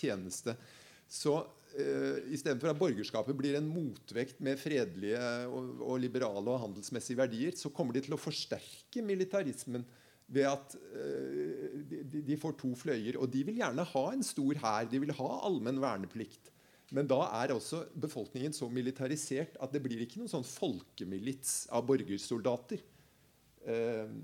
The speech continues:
og så får vi denne karen her, eh, som kommer på toppen i atten åttiåtte, og som sender Bismarck fra bordet i atten nitti. Eh, det ser jo ut som en karnevalsfigur, men det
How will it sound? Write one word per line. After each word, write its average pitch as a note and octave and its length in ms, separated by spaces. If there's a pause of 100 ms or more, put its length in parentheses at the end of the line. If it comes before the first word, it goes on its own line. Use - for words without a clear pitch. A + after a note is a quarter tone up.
(1800)
og E3+ 160
så E3+ 160
får B2+ 200
vi D3+ 160
denne A2+ 200
karen G#2 360
her, G#2 240 (480)
eh, A2+ 480
som B2 320
kommer G#2+ 400
på B2+ 160
toppen A#2 400 (480)
i A2 240
atten A2 400
åttiåtte, C#3+ 640 (100)
og A#2 160
som B2+ 320
sender A#2 480
Bismarck A2 560
fra A#2 160
bordet A2+ 460 (100)
i A2 240
atten G#2+ 400
nitti. - 320 (720)
Eh, C#3 200 (200)
det D#3+ 200
ser C#3 260
jo E3 100
ut A#2 240
som C#3 160
en C3+ 80
karnevalsfigur, A#2 800
men C3+ 240
det C3 120